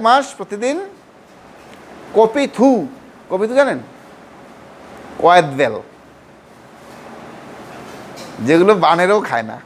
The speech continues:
কপিথু। <laughs> সেগুলো খেত। এক মাস প্রত্যেক দিন উনি কি করত? কয়েদ বেল খেত।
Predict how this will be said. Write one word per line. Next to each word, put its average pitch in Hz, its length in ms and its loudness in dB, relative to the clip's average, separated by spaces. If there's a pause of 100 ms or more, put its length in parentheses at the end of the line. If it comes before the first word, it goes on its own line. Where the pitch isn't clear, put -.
কপিথু। 208 460 -10 (680)
<laughs> - 320 -4 (2250)
সেগুলো 165 340 0
খেত। 131 360 -8 (1200)
এক 160 260 2
মাস 254 360 4 (720)
প্রত্যেক 196 500 -2
দিন 302 280 -2 (1040)
উনি 208 360 4 (1800)
কি 156 100 -6
করত? 214 240 4 (1500)
কয়েদ 151 160 4
বেল 135 180 2
খেত। - 240 -16